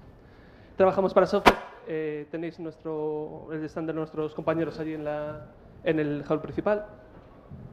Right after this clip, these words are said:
Y, y bueno, eh, antes de nada, eh, queremos agradecer a, a unos compañeros que han, han hecho los, lo que es la, la parte gráfica esta muy, muy chula, que son Marta y, Marta y Diego. Eh,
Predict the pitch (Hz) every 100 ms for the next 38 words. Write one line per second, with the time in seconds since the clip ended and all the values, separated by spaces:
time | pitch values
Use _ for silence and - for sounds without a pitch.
0 | - - - - 180 170 160 151 147 156
1 | 156 185 165 - - - - - 151 147
2 | 143 143 143 - - - - - - -
3 | 170 165 160 165 165 165 165 - - -
4 | - - - 185 160 160 180 175 175 165
5 | 160 165 160 156 151 151 160 160 160 170
6 | 156 160 147 147 139 - 165 160 165 147
7 | 151 147 147 302 - - - - 151 151
8 | - 151 143 143 156 156 156 170 170 156
9 | 165 160 151 147 151 156 190 202 - -
10 | - - - - - - - - - 147
11 | 151 151 139 143 143 147 143 156 190 196
12 | - - - - - - - - - 170
13 | 165 160 156 151 151